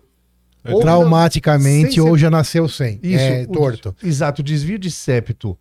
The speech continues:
Speaker 2: anato-, nasceu dessa maneira.
Speaker 1: Pode, pode.
Speaker 2: Vai influenciar na respiração?
Speaker 1: Vai, porque desde criança, né? Ele começa a crescer torto, ele vai,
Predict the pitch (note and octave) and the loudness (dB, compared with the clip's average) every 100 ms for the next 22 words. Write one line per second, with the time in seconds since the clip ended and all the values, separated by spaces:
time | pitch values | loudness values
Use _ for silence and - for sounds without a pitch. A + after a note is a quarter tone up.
0 | _ _ _ _ - C#3+ F3 F3 - D3 | _ _ _ _ -10 -6 -4 -6 -8 -12
1 | _ C3 C#3 - E3+ F3 E3 E3+ E3 D3 | _ -6 -6 -2 -2 -2 -2 -2 -2 0
2 | A#2+ G2+ - A2 E3+ F#3+ F3 E3 C#3+ D3+ | -2 -2 -6 -2 -2 -2 -4 -6 -4 -2
3 | C3+ C3 G#2 A2+ G2 - E3+ G3+ _ _ | 0 0 -2 -6 -6 -6 -10 -10 _ _
4 | _ _ _ _ G2 G2+ A#2+ G2 G#2 - | _ _ _ _ -10 -8 -8 -10 -14 -14
5 | G2 F2+ G#2+ A#2+ C3 C3+ C#3 C3 - G#2+ | -16 -12 -10 -10 -10 -10 -8 -8 -10 -10
6 | G#2+ G2 G2 G2 A2+ A2 - - A#2 B2+ | -10 -12 -14 -14 -12 -14 -14 -14 -10 -10
7 | B2 C3 C3 C3 A#2+ C3 B2 | -8 -8 -8 -10 -10 -10 -10